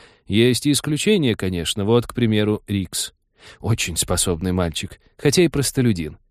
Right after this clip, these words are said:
А ведь его едва не исключили из Лакона". "Кажется, я что-то слышал об этой истории", перебил Ирм, мрачновато улыбаясь.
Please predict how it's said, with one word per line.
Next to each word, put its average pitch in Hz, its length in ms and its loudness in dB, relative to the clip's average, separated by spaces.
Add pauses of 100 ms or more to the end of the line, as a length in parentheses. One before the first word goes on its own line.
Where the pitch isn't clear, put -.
(280)
А 87 140 -4
ведь 104 220 2
его 107 260 2
едва 104 460 2
не 135 140 -2
исключили 147 580 0
из 151 100 -2
Лакона". 170 520 -2 (380)
"Кажется, 151 360 2
я 180 80 6
что-то 170 300 2
слышал 165 400 2
об 156 100 2
этой 117 180 0
истории", 85 460 -2 (140)
перебил 90 400 0
Ирм, 127 340 2
мрачновато 87 560 -2
улыбаясь. 76 520 -4